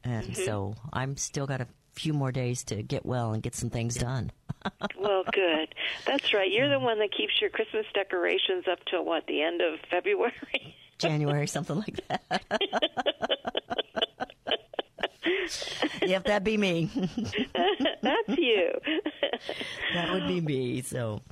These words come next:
Speaker 1: anyway, I just didn't know what you had, if you had any kind of special between now and then. I mean, it's getting pretty darn close to Christmas right now, so.
Speaker 2: Yeah, no, it's really about how people want to protect their, their purchasing <clears throat> power and those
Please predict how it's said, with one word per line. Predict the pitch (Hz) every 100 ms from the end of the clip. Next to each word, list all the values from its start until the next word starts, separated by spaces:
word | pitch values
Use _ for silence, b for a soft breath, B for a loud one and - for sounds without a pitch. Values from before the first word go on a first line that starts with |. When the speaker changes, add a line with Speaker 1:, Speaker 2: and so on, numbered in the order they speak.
| B B -
Speaker 1:
anyway, | 208 208 131 117 - -
I | 165
just | 160 165
didn't | 170 156
know | 151 147
what | 147 143 165
you | 160
had, | 143 139
if | 135
you | 151
had | 139
any | 135 131
kind | 117 131
of | 131
special | 143 156 - 143
between | 131 139 160 156 156
now | 151 151
and | 147
then. | 156 160
I | 127
mean, | 135 151 151
it's | 185 -
getting | 143
pretty | 139 160
darn | 151 147 135
close | 156 151 -
to |
Christmas | - 165 156 127 131
right | 123 113
now, | 139 113 120
so. | - 127 - B B B B B
Speaker 2:
Yeah, | 302 285
no, | 277 269 262
it's | 285
really | 302 302 269
about | 233 202 196
how | 185
people | 208 185 175
want | 170 170
to |
protect | 165 175 208 165
their, | 170 165
their | 165 160
purchasing | 170 165 180 147 165
<clears throat> | 156
power | 156 160 170 160
and | 165
those | 156